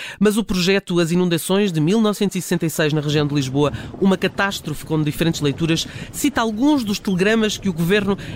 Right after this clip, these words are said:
enviava então aos jornalistas. Gravuras da tragédia, é conveniente ir atu-, atenuando a história. Ah, urnas e coisas semelhantes não adianta, e é chocante. É a altura de acabar com isto. É a altura de pôr os títulos mais pequenos.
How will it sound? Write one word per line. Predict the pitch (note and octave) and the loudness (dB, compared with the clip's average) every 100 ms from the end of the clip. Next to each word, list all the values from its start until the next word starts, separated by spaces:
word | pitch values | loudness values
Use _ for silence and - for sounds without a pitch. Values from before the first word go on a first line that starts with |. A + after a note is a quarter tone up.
| - | 0
enviava | F3+ F3+ G3+ F3 | 2 2 0 0
então | E3 F#3+ | 0 2
aos | F3+ | 0
jornalistas. | D3+ C#3+ A#2+ - A#2+ - - - - | 0 0 0 -2 -4 -4 -10 -14 -6
Gravuras | E3+ A3+ G#3+ C4+ C4+ | 0 0 2 2 2
da | B3 | 0
tragédia, | A3+ G#3 E3 C#3+ C3+ C3 | 0 0 2 2 0 0
é | E3+ | 0
conveniente | G#3 F#3 F#3+ G#3+ A3 | 0 2 2 2 2
ir | G#3+ | -2
atu-, | - - - | -2 -4 0
atenuando | F#3 F#3+ G#3 G3 A3 | 0 2 2 2 0
a | |
história. | A3 F#3 D#3 C3 A#2 - - - - - | 0 0 0 0 -4 -10 -18 -18 -10 -2
Ah, | C#3+ C#3 C3+ B2+ - | 2 2 2 -2 2
urnas | B3 C#4 A3+ F3 | 2 4 0 -2
e | F#3 | -2
coisas | F#3+ F3 | -2 -2
semelhantes | - F#3+ G#3+ A#3+ C4 | 0 2 2 2 2
não | B3+ | 2
adianta, | G3+ E3 C#3 B2 - | 2 0 0 -4 -4
e | D#3 | -2
é | E3+ | -2
chocante. | - - B2+ - - - - - | -2 0 0 -2 -12 -16 -14 -2
É | |
a | F3+ | -2
altura | F3+ A3+ | 0 0
de | A3 | 0
acabar | G#3 A3 | 0 0
com | G#3+ D3+ | 0 0
isto. | A#2 - - - - - | -2 -6 -12 -18 -16 -2
É | F3 | 0
a | |
altura | F#3 A#3 | 2 0
de | G#3 | 0
pôr | A3+ | 0
os | G#3 | 0
títulos | F#3 D3 D3 D3+ | -2 0 2 2
mais | G#3 A3+ | 2 0
pequenos. | - - G3 F3+ C3+ - - | -6 -4 0 2 0 -6 -12